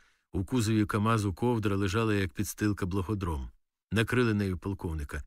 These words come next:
Салам підбіг до першого ліпшого будинку. Будинок порожній, але іде масований мінометний обстріл. Донесли полковника до хати, а в ній уже половини даху нема. Досвідчений Салам швидко знайшов підпіл, відкрив люк,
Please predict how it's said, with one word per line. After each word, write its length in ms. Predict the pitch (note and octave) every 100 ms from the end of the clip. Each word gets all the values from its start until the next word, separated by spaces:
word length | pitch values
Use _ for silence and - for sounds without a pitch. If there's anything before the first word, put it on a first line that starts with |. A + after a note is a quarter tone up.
| _ -
Салам 360 | - A2 G2+
підбіг 340 | G#2+ F2+ G#2 G2
до 120 | G2
першого 380 | A2 G2+ G#2 F#2+
ліпшого 340 | F#2+ - G2
будинку. 460 | F2+ F#2 D2 C#2 D2
Будинок 420 | F2+ B2 A2 -
порожній, 540 | A2+ A2 G#2+ - G#2 F2+
але 220 | G2 G2+ - -
іде 300 | G#2 G#2+ A#2
масований 520 | A2+ - A#2 A#2 A#2
мінометний 520 | A2+ A2 G#2 G2 A2
обстріл. 520 | G#2+ E2 - - B1 - _ _ -
Донесли 460 | D2+ A#2 G#2+ - G#2+
полковника 540 | G2+ G2+ G#2 G2 G#2
до 140 | G2
хати, 300 | - D#2+ C#2+
а 160 | F2+ F#2
в 60 | G2+
ній 200 | A#2+ A#2
уже 320 | G#2+ G2+ A2
половини 480 | A#2 A2+ G#2+ A2 G#2
даху 400 | E2 F#2 - F2
нема. 320 | E2 D2+ C#2 - _ _ _ _ _ _ _ D#2
Досвідчений 640 | G#2 G2 A2 G2+ G#2 F#2
Салам 340 | G2+ G2+ F#2+
швидко 420 | - F#2 G2 -
знайшов 460 | E2 E2+ E2 F#2+ E2
підпіл, 440 | E2 D2+ A#2 A2 - _ -
відкрив 480 | E2+ G#2 - G#2 F#2+
люк, 260 | A#2 A#2+